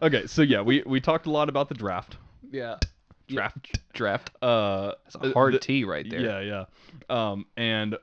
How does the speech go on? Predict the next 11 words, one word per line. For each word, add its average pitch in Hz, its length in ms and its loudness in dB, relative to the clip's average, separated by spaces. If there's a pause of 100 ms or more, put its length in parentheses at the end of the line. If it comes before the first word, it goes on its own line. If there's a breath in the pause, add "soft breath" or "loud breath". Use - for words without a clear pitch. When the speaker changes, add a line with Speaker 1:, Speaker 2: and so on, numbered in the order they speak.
(460)
Speaker 1:
one 107 240 -4
of 98 80 -6 (100)
our 120 240 2
favorite 135 380 0
wrestlers 123 640 -6 (300)
is - 80 -20
back 98 200 -8
on 113 140 -6
Raw, 113 240 -2 (260)
Aleister 101 320 -8
Black. 117 360 -6